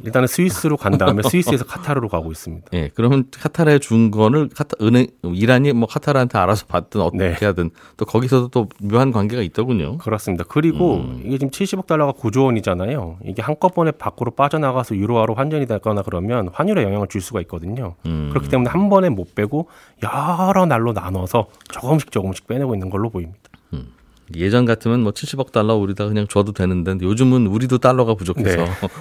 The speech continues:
Speaker 2: <laughs> 자꾸 환율이 올라가고 있는 상황이라
Speaker 1: 네.
Speaker 2: 칠십억 달러가 또 바로 빠져나간다고 하면 또 위험하니까.
Speaker 1: 네.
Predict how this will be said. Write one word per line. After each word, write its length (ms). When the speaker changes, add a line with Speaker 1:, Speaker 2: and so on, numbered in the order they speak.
Speaker 2:
<laughs> 320
자꾸 320
환율이 240
올라가고 460
있는 160
상황이라 720
Speaker 1:
네. 240
Speaker 2:
칠십억 380
달러가 240
또 120
바로 240
빠져나간다고 680
하면 220
또 80
위험하니까. 800
Speaker 1:
네. 220